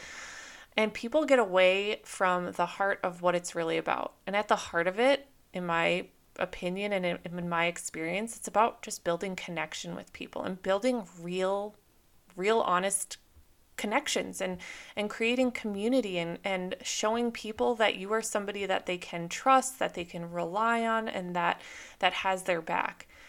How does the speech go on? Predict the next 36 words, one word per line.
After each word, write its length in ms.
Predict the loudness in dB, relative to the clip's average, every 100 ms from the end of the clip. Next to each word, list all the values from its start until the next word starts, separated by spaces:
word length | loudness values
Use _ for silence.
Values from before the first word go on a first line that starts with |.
| -20 -6
And 480 | 0 4 4 2 -6 -10 _ _ -6
for 140 | 4
us 200 | 4 6
as 140 | 2 2
highly 280 | 2 2 0
sensitive 480 | -2 -2 -2 -4
people, 420 | -4 -4 0 0 0
like, 240 | -2 -6 -8
we're 160 | -2 2
empathetic. 560 | 2 -2 -2 0 0 -6 -4
We're 280 | 2 2 2 -4 -8 -8 -6 -4
extra 460 | 0 0 4 4
empathetic. 600 | 4 2 0 4 4 2 2
We 80 |
have, 160 | 0 2 2
uh, 160 | 2 4
um, 340 | 4 4 2 0
more 360 | 4 6 6 6
active 420 | 4 2 -4 -2
mirror 260 | 0 0 0
neurons 480 | 0 4 4 2 0
in 80 |
our 140 | 0 0
brain, 300 | 0 -2 -2
which 160 | -6 -4
are 160 | -4
literally 560 | -4 -4 -4 -2 -4 -6 -10 -16 -16 -20 _
responsible 640 | -4 0 4 2 2 -2 0
for 140 | 0
empathy. 500 | 0 -2 -6 -4 -4
We 100 | -4
get 320 | 2 4 4
how 240 | 4 4 4
other 200 | 0 0
people 320 | -4 -8 -8
feel. 540 | -8 -2 2 2 2